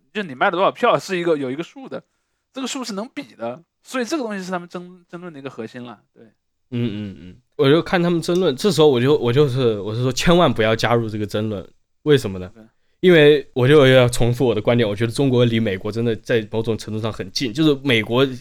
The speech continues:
Speaker 2: 我觉得在主流电影界也陷入了一种文化战争的一个恶性循环，就是什么呢？好莱坞的一些就是这种自由派，他们拍一些电影，比如说漫威啊，比如说迪士尼，他们拍这些电影，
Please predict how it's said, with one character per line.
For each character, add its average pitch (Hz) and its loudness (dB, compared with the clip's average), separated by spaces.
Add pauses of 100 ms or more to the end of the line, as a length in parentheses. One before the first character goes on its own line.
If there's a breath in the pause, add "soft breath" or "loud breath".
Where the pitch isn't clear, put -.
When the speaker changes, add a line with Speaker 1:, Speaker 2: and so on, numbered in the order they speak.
(100)
Speaker 2:
我 113 -8
觉 120 0
得 120 -2
在 - 0
主 120 -4
流 98 -2
电 131 2
影 104 -2
界 123 0
也 101 -2
陷 143 2
入 127 2
了 120 2
一 - -2
种 101 -6 (280)
文 117 0
化 127 4
战 127 2
争 123 2
的 120 2
一 110 -2
个 117 2
恶 175 6
性 127 2
循 110 -2
环， 95 -6
就 131 -2
是 127 0
什 117 -4
么 92 -8
呢？ 92 -12 (800)
好 123 2
莱 123 6
坞 151 4
的 139 4
一 135 2
些 139 0
就 139 -2
是 131 -2
这 123 -6
种 117 0
自 160 -2
由 107 2
派， 110 -2
他 123 -4
们 123 0
拍 123 6
一 123 2
些 127 0
电 127 0
影， 87 -6 (120)
比 113 -6
如 113 -2
说 131 0
漫 131 4
威 120 2
啊， 117 0
比 107 -8
如 101 -6
说 113 -2
迪 110 -4
士 110 -4
尼， 104 -4
他 107 -6
们 113 -4
拍 120 0
这 117 -2
些 117 -2
电 117 -4
影， 90 -12